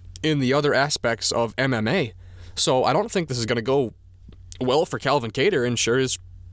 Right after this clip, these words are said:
shit, it didn't. Really didn't, man. You know, he threw, like, seven hundred strikes, landed just under, like, three hundred.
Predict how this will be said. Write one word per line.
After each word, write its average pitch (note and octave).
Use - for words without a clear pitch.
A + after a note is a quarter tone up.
shit, D#3
it -
didn't. F3+
Really D#3
didn't, C#3+
man. B2+
You A#2
know, A2+
he A2+
threw, C3+
like, A2+
seven B2
hundred B2+
strikes, -
landed B2+
just C#3
under, C3+
like, G#2+
three B2
hundred. B2+